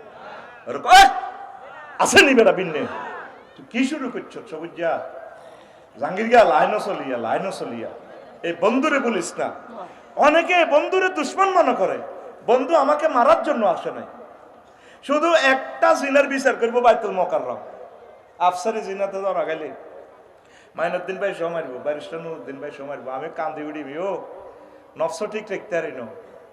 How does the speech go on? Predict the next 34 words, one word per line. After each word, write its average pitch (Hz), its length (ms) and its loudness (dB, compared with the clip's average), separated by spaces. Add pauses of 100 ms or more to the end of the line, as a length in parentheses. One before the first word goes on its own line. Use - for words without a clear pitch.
(100)
বললে, 147 220 -8
"করছি 143 360 -12
রানা 127 220 -8
মাফ 147 240 -12
করে 127 120 -12
দেন 120 200 -12
না।" 117 80 -10
আল্লাহ 156 240 -4
কো, 170 100 -6
"লা 151 240 2
রাআফাতা 160 520 -4
ফি 151 240 -10
কুলুবিকুম।" 139 540 -12 (480)
অন্তরে 185 380 -4
কোনো 175 220 0
আফসারিল্লে 170 500 -2
দয়া 156 260 0
দেখাইবে 123 360 -6
না। 95 120 -12 (360)
মারো, 247 280 6
ফাত্তর 208 320 -2
মারি 214 200 -2
উড়া 156 280 2
লাও 120 240 -4
তারে। - 300 -14 (440)
এই 269 120 8
দৃশ্য 277 540 -4
যারা 294 280 2
দেখবো 240 420 -2
ভিডিওতে, 247 520 -4 (760)
জিনা 196 300 -4
তো 233 140 -2
দূরের 233 280 -4
কথা, 170 380 -2